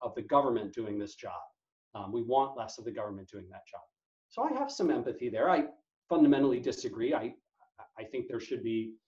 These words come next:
professional people handling many aspects of those things. And I think that in countries where that's been embraced,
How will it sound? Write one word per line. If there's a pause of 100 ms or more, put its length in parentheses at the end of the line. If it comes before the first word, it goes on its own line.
(200)
professional
people
handling (640)
many
aspects
of
those
things.
And
I
think
that
in
countries
where
that's
been
embraced,